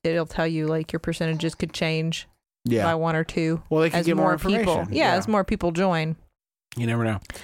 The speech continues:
Speaker 1: So they can give you more information. So anyway, that's how Ancestry works. Um, but if you want health information, obviously there are places that do that.
Speaker 2: Sure.
Speaker 1: We were not interested in that.
Speaker 2: No, thank you.
Speaker 1: Um, I personally don't wanna know
Speaker 2: No.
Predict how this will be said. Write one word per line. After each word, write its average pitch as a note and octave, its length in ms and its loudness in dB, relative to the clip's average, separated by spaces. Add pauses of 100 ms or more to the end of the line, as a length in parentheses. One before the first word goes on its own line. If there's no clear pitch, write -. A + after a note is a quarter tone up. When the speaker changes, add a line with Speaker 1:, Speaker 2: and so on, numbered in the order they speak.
Speaker 1:
So - 100 -4
they F#3 80 2
can F3+ 80 0
give E3+ 120 0
you E3+ 60 0
more E3 120 0
information. E3 400 -4
So A3+ 140 4
anyway, A3+ 320 2 (220)
that's C4 180 0
how C#4+ 120 4
Ancestry G#3 560 0
works. E3 420 0 (360)
Um, E3+ 360 0 (680)
but F3+ 400 2
if - 220 0
you G#3 120 2
want G3+ 380 4
health - 360 2
information, F#3 480 2
obviously F3+ 380 2
there E3+ 120 2
are E3+ 60 2
places E3 420 0
that E3+ 140 -2
do D#3+ 180 0
that. F3 520 2 (160)
Speaker 2:
Sure. A2 280 -2 (520)
Speaker 1:
We F#3+ 220 0
were F#3 120 2
not E3+ 160 2
interested - 380 -6
in - 40 -8
that. D3 240 -4 (180)
Speaker 2:
No, E2 280 -2
thank D2 220 -8
you. A#1+ 200 -12 (120)
Speaker 1:
Um, F3 380 -8 (120)
I G#3+ 120 0
personally B3 480 0
don't G3 220 -2
wanna F3 160 0
know E3 260 0 (380)
Speaker 2:
No. G#2 460 -2